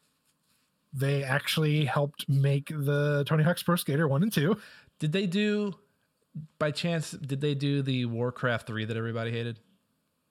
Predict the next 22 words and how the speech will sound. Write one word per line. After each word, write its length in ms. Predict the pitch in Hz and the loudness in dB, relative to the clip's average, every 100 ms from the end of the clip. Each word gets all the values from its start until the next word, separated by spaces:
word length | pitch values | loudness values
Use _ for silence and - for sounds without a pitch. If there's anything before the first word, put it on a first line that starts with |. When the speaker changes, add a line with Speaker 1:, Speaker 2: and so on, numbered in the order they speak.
| _ _ - | _ _ -4
Speaker 1:
Uh, 600 | 120 120 117 117 113 110 | -2 0 0 -2 -2 -2
no. 640 | 110 110 107 104 95 90 - - - - | -2 -4 -4 -4 -6 -8 -18 -20 -20 -12
Speaker 2:
Okay. 220 | 104 - - _ _ _ _ _ _ _ _ - | -10 -10 -16 _ _ _ _ _ _ _ _ -12
It 60 | |
was 160 | 117 104 | -6 -6
Reforged 680 | 107 120 117 117 107 104 - | -2 -4 -4 -4 -4 -4 -6
or 60 | |
whatever 260 | 98 95 95 | -6 -6 -6
it 40 | |
was 140 | 101 - | -8 -10
called. 380 | - 95 95 95 _ _ _ _ _ _ _ _ _ _ | -10 -8 -10 -14 _ _ _ _ _ _ _ _ _ _
Speaker 1:
They 180 | 180 165 | 0 2
did 280 | 156 160 202 | 4 4 4
help 340 | 170 170 160 - - - | 4 2 0 -6 -12 -2
with, 500 | 143 139 - - - | 0 0 -4 -12 -8
uh, 520 | 131 135 135 131 131 120 _ _ 156 | -2 0 2 2 0 -2 _ _ -6
the 160 | 147 | -6
Diablo 420 | 127 143 147 147 151 | 0 2 4 2 2
two 200 | 160 139 | 2 2
Resurrect-, 500 | 139 151 139 139 151 | 2 0 0 0 0
uh, 120 | 139 | 2
Resurrected, 720 | 139 170 156 131 139 131 135 | 4 4 2 0 0 0 -2